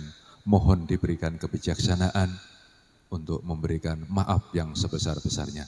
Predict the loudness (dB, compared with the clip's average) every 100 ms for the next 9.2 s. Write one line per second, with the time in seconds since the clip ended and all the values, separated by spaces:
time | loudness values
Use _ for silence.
0 | -14 -8 -6 -4 -4 -4 -6 -2 -2 -2
1 | -2 -4 -4 -8 -6 -6 -8 -14 _ _
2 | _ _ _ _ _ _ _ _ _ _
3 | _ _ _ _ _ _ _ _ _ _
4 | -20 _ _ _ _ _ -18 -18 _ 0
5 | 6 6 10 10 10 8 8 8 8 4
6 | -2 -10 -18 -20 -20 _ _ _ _ _
7 | _ _ _ _ _ _ _ _ _ _
8 | _ _ 10 10 12 8 6 4 2 0
9 | -2